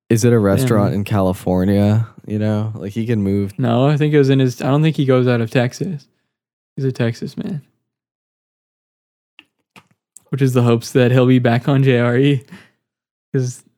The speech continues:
Speaker 2: Rogan's in Texas.
Speaker 1: Yeah.
Speaker 2: It's so funny, the other comedians that move with <laughs> Rogan.
Speaker 1: Like Brandon Schwab.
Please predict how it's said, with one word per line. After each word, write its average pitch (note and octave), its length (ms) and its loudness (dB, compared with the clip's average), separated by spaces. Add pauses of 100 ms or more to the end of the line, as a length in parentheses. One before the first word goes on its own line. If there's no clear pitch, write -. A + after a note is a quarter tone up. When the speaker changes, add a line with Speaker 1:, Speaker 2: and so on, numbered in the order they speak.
(400)
Speaker 2:
Rogan's C3+ 440 2
in C3 120 2
Texas. C#3 540 -2 (300)
Speaker 1:
Yeah. F#2 320 -4 (1500)
Speaker 2:
It's D3+ 140 0
so E3 120 4
funny, D3+ 260 4
the D3 120 4
other B2+ 220 2
comedians D3+ 480 2
that D3+ 100 2
move B2+ 380 0
with B2+ 300 -2
<laughs> - 0 -
Rogan. D#3+ 440 0 (580)
Speaker 1:
Like F2+ 280 -4
Brandon F#2 400 -2
Schwab. F#2 640 -4